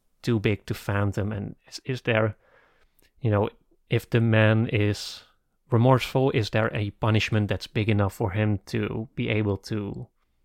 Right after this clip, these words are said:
uh, find redemption of some sorts? Or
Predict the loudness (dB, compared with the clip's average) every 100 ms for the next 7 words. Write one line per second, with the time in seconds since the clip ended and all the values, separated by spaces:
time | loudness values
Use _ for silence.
0 | _ _ _ _ _ -8 -4 -4 -6 -10
1 | -16 -4 0 0 -2 -4 -2 0 0 0
2 | 0 -2 -4 -4 -2 -2 -2 -2 -6 -4
3 | -4 -6